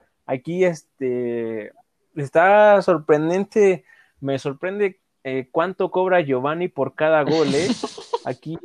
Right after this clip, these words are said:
Speaker 1: Giovanni metió el gol de la victoria, se le agradece, sí fue u-, un buen gol, eh, demostró su calidad ahí poniendo muy bien el, el esférico alejado del portero para que no pudiera llegar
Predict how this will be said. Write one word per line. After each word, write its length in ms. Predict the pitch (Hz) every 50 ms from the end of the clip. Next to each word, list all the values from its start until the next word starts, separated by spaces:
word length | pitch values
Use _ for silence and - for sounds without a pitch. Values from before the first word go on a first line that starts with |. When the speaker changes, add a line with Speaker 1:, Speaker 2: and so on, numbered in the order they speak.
| 359 359 359 349 180 170 -
Speaker 1:
Giovanni 440 | 160 165 156 156 165 170 170 175 175
metió 580 | 165 156 139 131 123 _ - 151 165 170 170 165
el 140 | 165 160
gol 160 | 151 165 165 160
de 80 | 165
la 160 | 156 139 131
victoria, 580 | 123 135 123 123 _ - 170 180 185 190 208 208
se 140 | 202 - 135
le 100 | 127 123
agradece, 560 | 117 120 123 127 135 156 175 180 - - 185
sí 180 | 175 - 165 156
fue 220 | 151 165 160 160
u-, 220 | 156 151 151 151
un 100 | 156 156
buen 180 | 147 151 143 139
gol, 380 | 139 151 170 185 196 180 151 110
eh, 380 | 92 107 104 104 107 104 107 107
demostró 440 | 110 117 120 123 127 120 - - 151
su 140 | 147 156 147
calidad 440 | - 131 120 120 123 135 156 160 165
ahí 220 | 160 160 156 156 156 _ _ _ -
poniendo 480 | 143 139 139 139 143 143 147 147 143
muy 160 | 139 143 139
bien 260 | 135 143 147 143 143 131
el, 480 | 117 110 113 113 110 107 101 101 98 _ _ _ _ _ _ _ _ _ - -
el 100 | 131 131
esférico 720 | 127 123 - 156 151 156 160 151 - 151 143 135 131 123
alejado 460 | 117 117 120 120 - - 147 156 156 147
del 180 | 139 127 120
portero 480 | - - 127 117 - - 156 170 185 190
para 220 | - 143 131 127
que 180 | 123 _ 127 123
no 140 | 123 127 135
pudiera 260 | - 143 143 139 139
llegar 380 | 135 123 117 127 143 156 -